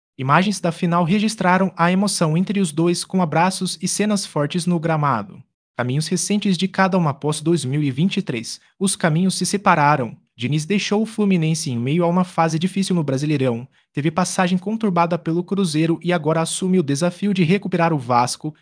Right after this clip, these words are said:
com a equipe mirando a aproximação do G seis. John Kennedy teve empréstimo ao Pachuca, no México, começou bem, perdeu espaço após troca de treinador e voltou ao Brasil. Recentemente, sob Zubeldia,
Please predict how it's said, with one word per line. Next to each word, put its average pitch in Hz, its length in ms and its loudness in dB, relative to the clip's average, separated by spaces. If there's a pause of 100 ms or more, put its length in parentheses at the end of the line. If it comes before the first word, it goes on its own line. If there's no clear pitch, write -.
(120)
com 143 120 -4
a 131 80 -2
equipe 165 280 -2
mirando 170 320 2
a 165 40 4
aproximação 175 680 0
do 156 80 -2
G 131 180 0
seis. - 640 -6 (320)
John 147 220 4
Kennedy 147 340 4
teve 196 240 2
empréstimo 170 540 4
ao 131 100 4
Pachuca, 175 640 2 (100)
no 139 140 0
México, 143 480 0 (180)
começou 175 400 4
bem, 127 440 2
perdeu 156 300 4
espaço 143 420 2
após - 260 2
troca 165 340 2
de 190 120 2
treinador 165 680 4
e 160 60 2
voltou 160 340 2
ao 135 80 4
Brasil. 147 480 4 (160)
Recentemente, 185 840 6
sob 190 280 2
Zubeldia, 202 580 4